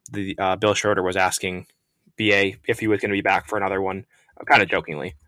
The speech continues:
Um, I, I think that was already assumed, but he said he is, uh, he will return for the Brewers. And like you said, in a, um, in a lesser capacity than he originally started, but to think that the Brewers get a chance to have him, um,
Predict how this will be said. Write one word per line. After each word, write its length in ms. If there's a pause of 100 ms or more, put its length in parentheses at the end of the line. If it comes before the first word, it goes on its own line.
(120)
Um, 180
I, 200
I 40
think 140
that 100
was 80
already 320 (440)
assumed, 460 (340)
but 220 (300)
he 140
said 280 (140)
he 160
is, 340 (100)
uh, 180
he 160
will 200
return 280
for 140
the 60
Brewers. 280
And 80
like 100
you 40
said, 240 (380)
in 140
a, 340 (480)
um, 260
in 100
a 80
lesser 320
capacity 540
than 140
he 300
originally 420
started, 400
but 220 (600)
to 100
think 180
that 120 (100)
the 60
Brewers 520
get 120
a 40
chance 280
to 80
have 220
him, 260 (520)
um, 460